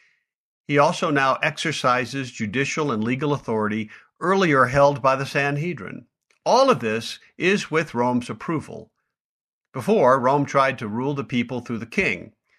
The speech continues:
then through a Roman prelate, and even the Sanhedrin.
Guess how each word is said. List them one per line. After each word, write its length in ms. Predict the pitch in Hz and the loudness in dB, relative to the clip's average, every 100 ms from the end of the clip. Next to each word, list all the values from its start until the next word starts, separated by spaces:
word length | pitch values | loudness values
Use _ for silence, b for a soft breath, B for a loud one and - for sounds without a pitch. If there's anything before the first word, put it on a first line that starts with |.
| _ | _
then 260 | 131 135 143 | -2 0 -2
through 460 | 139 131 131 127 - | -2 -2 -2 -6 -6
a 100 | 120 | -2
Roman 300 | 123 123 120 | 0 0 -4
prelate, 560 | - 190 120 90 92 B B B | -2 -2 0 -2 -6 B B B
and 140 | 143 | -2
even 220 | 196 220 156 | 0 0 -2
the 80 | |
Sanhedrin. 920 | 143 143 131 135 - 107 - - - | -2 -2 -2 -4 -4 -4 -4 -8 -14